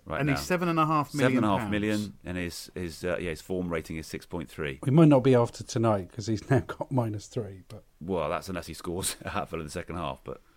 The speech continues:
Speaker 3: Wanker.
Speaker 2: But when you
Speaker 1: Which
Speaker 2: look
Speaker 1: you
Speaker 2: at, when
Speaker 1: wouldn't.
Speaker 2: you look at that,
Speaker 1: <laughs> Sorry, you wouldn't put
Speaker 2: when
Speaker 1: it
Speaker 2: you look
Speaker 1: past
Speaker 2: at
Speaker 1: him, would
Speaker 2: s-,
Speaker 1: you?
Speaker 2: when you look at the other players around that, 'cause Firmino's a million more, but around the Firmino mark of seven and a half, you got Rashford,
Speaker 1: Vardy,
Speaker 2: you've
Speaker 1: yeah.
Speaker 2: got,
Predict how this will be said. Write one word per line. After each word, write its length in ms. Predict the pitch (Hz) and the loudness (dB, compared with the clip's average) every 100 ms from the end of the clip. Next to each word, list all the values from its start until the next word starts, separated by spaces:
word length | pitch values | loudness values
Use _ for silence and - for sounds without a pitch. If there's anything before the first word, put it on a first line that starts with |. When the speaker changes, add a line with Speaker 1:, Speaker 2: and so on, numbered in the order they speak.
| - | -8
Speaker 3:
Wanker. 440 | 113 110 - 107 - _ | -4 -2 -4 -8 -10 _
Speaker 2:
But 100 | 151 | -2
when 180 | 156 190 | 2 2
you 80 | 208 | 4
Speaker 1:
Which 80 | 202 | 4
Speaker 2:
look 80 | 185 | 4
Speaker 1:
you 60 | |
Speaker 2:
at, 40 | 175 | 4
when 80 | 185 | 4
Speaker 1:
wouldn't. 160 | 175 | 4
Speaker 2:
you 60 | 170 | 2
look 180 | 165 - | 2 2
at 80 | |
that, 160 | 151 139 - - | 0 0 -2 -8
Speaker 1:
<laughs> 240 | - - - | -10 -12 0
Sorry, 320 | - 98 95 | 6 8 6
you 80 | 104 | 4
wouldn't 180 | 117 | 2
put 60 | 101 | 2
Speaker 2:
when 80 | 180 | 2
Speaker 1:
it 40 | |
Speaker 2:
you 40 | 180 | 4
look 120 | 123 | 4
Speaker 1:
past 100 | 117 | 2
Speaker 2:
at 60 | 87 | 0
Speaker 1:
him, 60 | 90 | -4
would 60 | 78 | -6
Speaker 2:
s-, 60 | |
Speaker 1:
you? 60 | 78 - _ _ - - - - - | -8 -18 _ _ -20 -20 -20 -20 -4
Speaker 2:
when 140 | 151 185 | 2 4
you 80 | |
look 160 | 185 185 | 4 2
at 40 | |
the 100 | 160 | 4
other 120 | 165 151 | 4 2
players 360 | - 170 143 | 2 2 4
around 420 | 123 143 156 151 | 2 2 2 0
that, 260 | 101 98 - | -2 -6 -6
'cause 220 | - 117 | -4 -4
Firmino's 720 | - 139 156 151 135 123 120 120 | 0 2 4 4 4 4 2 2
a 40 | |
million 480 | 127 131 120 110 104 | 2 2 2 2 0
more, 460 | 113 127 131 90 90 | -2 0 2 0 -4
but 160 | 120 117 | -6 -4
around 300 | 120 139 135 | 0 2 2
the 60 | |
Firmino 600 | 123 123 127 135 127 107 | 0 -2 2 2 2 0
mark 280 | 95 98 101 | -2 -4 -6
of 80 | 113 | -6
seven 200 | 127 110 | -4 -2
and 120 | 113 | 0
a 20 | |
half, 320 | 127 101 90 - - - _ | 0 0 -4 -12 -20 -20 _
you 80 | 120 | -2
got 160 | 120 113 | -2 0
Rashford, 760 | 131 143 - - 98 104 117 - | 0 0 -2 -6 -4 -2 -4 -8
Speaker 1:
Vardy, 500 | 80 78 78 80 78 | -6 -6 -4 -4 -4
Speaker 2:
you've 160 | 120 95 | -4 0
Speaker 1:
yeah. 40 | |
Speaker 2:
got, 260 | 135 131 | 2 2